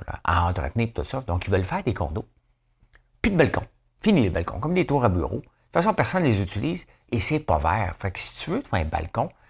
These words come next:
hein, tu vas te faire passer pour quelqu'un qui est pas, qui est contre l'environnement. Et en même temps, ben, eux autres vont pouvoir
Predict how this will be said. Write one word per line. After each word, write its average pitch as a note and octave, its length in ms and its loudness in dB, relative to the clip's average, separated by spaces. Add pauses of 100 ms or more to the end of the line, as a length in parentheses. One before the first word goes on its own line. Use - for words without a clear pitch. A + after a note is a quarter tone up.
(220)
hein, G3+ 160 -2 (120)
tu - 60 -6
vas G2 80 2
te - 80 -8
faire B2 140 4
passer G2 340 2
pour F#2+ 160 -4
quelqu'un A2+ 360 2
qui F2 160 -2
est F2 60 2
pas, A2+ 420 4 (300)
qui - 100 -2
est - 100 0
contre B2+ 240 4
l'environnement. F2+ 600 4 (440)
Et F3+ 120 2
en G3+ 40 4
même A#2 200 4
temps, G3+ 160 0
ben, B2+ 120 4
eux G#2 80 4
autres D#3+ 160 4
vont G2+ 120 2
pouvoir G#2 440 -2